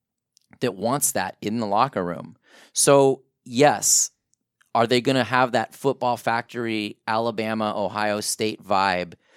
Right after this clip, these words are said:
over the next couple years? No, they're not. You, you're just not. They're not cooking with the same ingredients at the end of the day. However, there is an enjoyment that you can get out of rooting for a really talented f-,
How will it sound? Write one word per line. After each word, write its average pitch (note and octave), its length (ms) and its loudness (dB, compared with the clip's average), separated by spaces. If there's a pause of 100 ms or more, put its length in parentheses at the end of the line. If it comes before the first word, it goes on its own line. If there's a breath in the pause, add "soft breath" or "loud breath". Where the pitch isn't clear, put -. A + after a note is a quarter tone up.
(240 soft breath)
over G#2 180 -2
the G2+ 120 -4
next G#2 260 -6
couple G#2 320 -2
years? G2 440 -6
No, B2 420 2
they're A2+ 140 0
not. A#2+ 300 -2 (680)
You, G#2 200 -12
you're A#2 200 -6
just A#2+ 180 -2
not. A#2+ 200 4 (140)
They're C3 140 0
not D#3 200 2
cooking F3 260 -4
with C3+ 100 -4
the A#2+ 80 -10
same C3 240 0
ingredients B2 500 -4
at - 120 -14
the - 80 -14
end F#2+ 100 -6
of F2+ 80 -8
the F2+ 80 -10
day. - 320 -12 (320 soft breath)
However, C#3+ 680 4 (840 soft breath)
there D#3+ 160 4
is G#3 520 2
an D3+ 120 0
enjoyment C#3 640 0
that - 160 -8
you B2+ 80 -6
can G#2+ 240 -8
get B2 300 0
out A2 120 0
of G#2 120 0
rooting A#2 280 -2
for G#2+ 220 -4
a G#2 40 -2
really A2 300 -4
talented G#2 460 -6
f-, - 220 -20